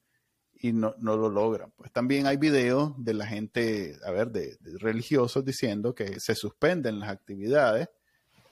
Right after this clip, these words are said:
porque la policía las prohibió y que ellos van a hacer caso por, para evitar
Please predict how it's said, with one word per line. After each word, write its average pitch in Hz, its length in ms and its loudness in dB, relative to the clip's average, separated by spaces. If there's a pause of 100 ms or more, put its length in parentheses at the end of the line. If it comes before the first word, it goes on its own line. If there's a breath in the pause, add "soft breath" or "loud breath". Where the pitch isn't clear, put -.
(200)
porque 117 300 0
la 113 200 2
policía 123 480 2
las 127 160 0
prohibió 135 640 0 (500)
y 127 140 -6
que 107 300 2
ellos 107 260 0
van 104 160 2
a 104 40 0
hacer 107 260 -4
caso 113 420 -2
por, - 280 -10 (120)
para - 180 -12
evitar 90 560 -10